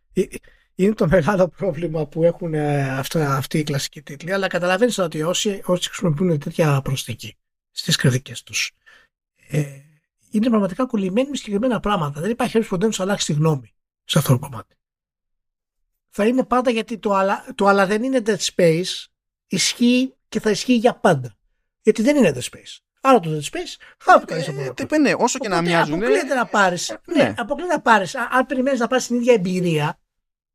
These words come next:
Speaker 1: είσαι πραγματικά σε άλλο πλανήτη. Και ψυχολογικά μπορεί λίγο.
Speaker 2: <laughs>
Speaker 1: Γιατί νομι-, γιατί νομίζω ότι πα-, ότι επαναλαμβάνω.
Speaker 2: Άκου τώρα παράπονο. Σου λέει, το Δεκαλίστο Protocol δεν έχει τόση πολλή εξερεύνηση όσο το Dead Space.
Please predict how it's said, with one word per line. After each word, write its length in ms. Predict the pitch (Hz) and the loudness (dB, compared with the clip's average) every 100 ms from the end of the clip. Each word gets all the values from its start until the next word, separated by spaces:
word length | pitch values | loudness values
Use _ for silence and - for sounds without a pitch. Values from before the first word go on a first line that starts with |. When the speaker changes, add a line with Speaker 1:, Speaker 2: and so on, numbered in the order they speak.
| - | -2
Speaker 1:
είσαι 220 | 269 285 | -2 0
πραγματικά 480 | 269 254 226 - 262 269 269 262 262 254 | 0 -2 -2 0 2 2 2 2 0 -2
σε 180 | - 247 | -2 0
άλλο 200 | 294 277 | 2 2
πλανήτη. 500 | 170 127 113 _ _ _ _ _ _ _ _ _ _ _ _ _ _ | 0 -6 -10 _ _ _ _ _ _ _ _ _ _ _ _ _ _
Και 180 | - 180 | 0 0
ψυχολογικά 480 | 165 - 165 170 269 | 2 -2 -2 -2 -2
μπορεί 220 | 170 120 | -2 -4
λίγο. 300 | 107 _ _ _ _ _ - | -8 _ _ _ _ _ 2
Speaker 2:
<laughs> 140 | 180 135 - - _ - - _ _ | 4 4 -4 -20 _ -6 -6 _ _
Speaker 1:
Γιατί 200 | - - | -8 -2
νομι-, 200 | 214 220 | 0 0
γιατί 200 | 262 214 | 2 2
νομίζω 300 | 202 196 277 240 | 2 0 0 0
ότι 80 | |
πα-, 180 | 226 277 - _ _ | 0 0 -2 _ _
ότι 200 | 233 269 | -10 -8
επαναλαμβάνω. 420 | 220 233 226 233 | -8 -8 -2 0
Speaker 2:
Άκου 120 | 170 | 0
τώρα 220 | 208 208 196 | 0 0 2
παράπονο. 520 | 165 190 165 123 104 _ _ _ _ - - _ _ _ _ _ _ _ - | 2 2 2 -2 -6 _ _ _ _ -20 -20 _ _ _ _ _ _ _ -10
Σου 180 | - 139 | -2 0
λέει, 300 | 160 185 - | 2 0 0
το 160 | 147 135 | 0 2
Δεκαλίστο 400 | 135 127 - 151 | 2 0 0 2
Protocol 320 | 147 160 180 | 2 2 -2
δεν 140 | 190 214 | -2 0
έχει 140 | 185 | -2
τόση 220 | - - | -2 -2
πολλή 220 | - 117 | 0 2
εξερεύνηση 560 | 113 - 107 104 101 - | 2 2 2 4 0 -2
όσο 260 | 98 101 85 | -4 -4 0
το 0 | |
Dead 200 | 95 - | 0 0
Space. 240 | 95 113 | -2 -2